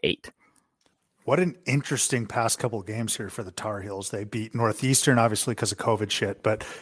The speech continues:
Speaker 2: played Northeastern, now Marquette. To your point about Marquette,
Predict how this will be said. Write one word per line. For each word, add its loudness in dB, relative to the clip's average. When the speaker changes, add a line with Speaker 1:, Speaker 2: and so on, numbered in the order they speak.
Speaker 2:
played 8
Northeastern, 8
now 8
Marquette. 6
To 0
your 2
point 6
about 8
Marquette, 8